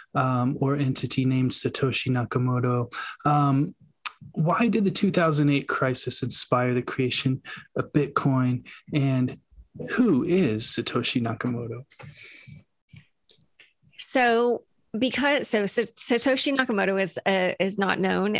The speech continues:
Speaker 2: Uh, we don't know if it's, you know, a person or a group or, or whatever. And so I can't really say what was in Satoshi's mind, except that there is one clue,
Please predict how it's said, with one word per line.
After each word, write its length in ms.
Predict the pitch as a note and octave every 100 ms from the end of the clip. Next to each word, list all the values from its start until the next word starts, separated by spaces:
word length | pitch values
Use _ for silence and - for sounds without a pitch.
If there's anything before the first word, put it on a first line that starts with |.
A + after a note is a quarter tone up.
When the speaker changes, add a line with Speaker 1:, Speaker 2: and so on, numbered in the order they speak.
| -
Speaker 2:
Uh, 420 | F3+ E3+ F#3 D#3
we 120 | G3
don't 160 | G#3 G3
know 180 | F#3+ F#3+
if 120 | F#3
it's, 480 | F#3 - - - D3 -
you 100 | F#3+
know, 100 | F3+
a 80 | E3+
person 380 | - F#3 - F3+
or 120 | F3+
a 60 |
group 320 | F3+ F#3+ F3+ F3+
or, 200 | F#3 -
or 80 | F3+
whatever. 340 | - - -
And 240 | - F3 F#3
so 200 | G#3 F#3+
I 100 | G3
can't 240 | B3 A3
really 200 | B3 C#4+
say 400 | - G#3+ G3 G3+ - - - -
what 180 | D4
was 200 | E4+ G4
in 80 | G#3+
Satoshi's 560 | G#3 G#3 G#3 G3 G3+ F#3
mind, 280 | G3 F#3+ -
except 640 | A#3 - - D4+ A3+ - - -
that 200 | A3 G3+
there 140 | A3+
is 200 | - A3
one 460 | G#3 A#3 A#3+ C4+ C4+
clue, 760 | - - B3+ A#3+ - - B3